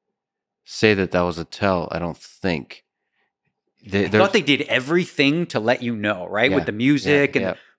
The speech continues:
Speaker 1: yeah.
Speaker 2: slow motion,
Speaker 1: Yeah.
Speaker 2: and he's staring at
Speaker 1: Yeah.
Speaker 2: it, and he's like, "Aha." You
Speaker 1: Yeah,
Speaker 2: know?
Speaker 1: but they didn't actually say,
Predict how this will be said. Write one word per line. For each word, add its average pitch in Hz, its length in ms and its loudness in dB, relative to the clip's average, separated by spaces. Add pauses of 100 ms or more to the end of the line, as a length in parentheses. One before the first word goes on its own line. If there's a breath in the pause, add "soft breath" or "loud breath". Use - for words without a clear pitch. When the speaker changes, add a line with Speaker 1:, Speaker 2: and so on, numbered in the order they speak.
Speaker 1:
yeah. - 80 -16 (320)
Speaker 2:
slow 143 360 -2
motion, 151 420 0
Speaker 1:
Yeah. 139 60 -2
Speaker 2:
and 127 100 -4
he's 117 120 -6
staring 139 480 4
at 147 200 4
Speaker 1:
Yeah. 147 60 4
Speaker 2:
it, 151 80 0
and 113 80 -14
he's 113 140 -12
like, - 140 -20 (100)
"Aha." - 580 0 (280 soft breath)
You 110 100 0
Speaker 1:
Yeah, 104 60 6
Speaker 2:
know? 123 80 2
Speaker 1:
but 110 100 0
they 113 80 4
didn't 123 300 2 (100)
actually 104 480 2
say, 92 640 2